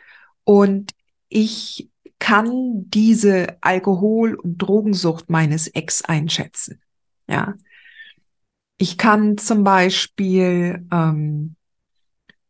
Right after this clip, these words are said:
ausschließen, dass er körperlich übergriffig wird, ja. Oder ich kann ausschließen, dass er die totale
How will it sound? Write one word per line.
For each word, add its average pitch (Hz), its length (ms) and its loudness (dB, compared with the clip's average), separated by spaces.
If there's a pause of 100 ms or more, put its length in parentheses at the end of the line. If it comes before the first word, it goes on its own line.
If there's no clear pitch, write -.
ausschließen, 170 840 2
dass 156 300 0
er 160 360 0
körperlich 160 840 -2
übergriffig 160 680 -6
wird, - 420 -14 (480)
ja. - 300 -6 (840)
Oder 175 320 0
ich 160 140 -8
kann 165 340 -4
ausschließen, 160 960 -2 (380)
dass 156 360 -2
er 147 640 -2
die - 220 -10
totale 165 880 -2